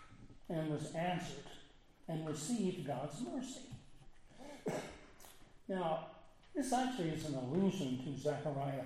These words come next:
thirteen, verse one, which says, "On that day there shall be a fountain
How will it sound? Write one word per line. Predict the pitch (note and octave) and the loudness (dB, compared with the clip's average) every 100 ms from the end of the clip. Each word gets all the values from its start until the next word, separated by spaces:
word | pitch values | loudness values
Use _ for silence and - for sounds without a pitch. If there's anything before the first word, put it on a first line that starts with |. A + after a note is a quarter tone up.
| - | 0
thirteen, | C3 - - D#3+ G3+ D3 | -2 -2 -4 0 0 0
verse | C3+ C3 - | -2 -4 -2
one, | B2 G3 B3+ - - - - - - - | 0 2 2 0 -8 -16 -20 -20 -20 -4
which | D#3 D3 | -2 4
says, | E3+ E3 | 8 8
"On | E3 C#3 | 6 6
that | F3 B3 E3 | 6 6 8
day | E3 E3 | 8 8
there | E3 | 4
shall | D#3+ D#3 | 0 -2
be | C#3+ D3+ | 0 2
a | |
fountain | C3+ F3+ E3+ D3 | 2 2 2 0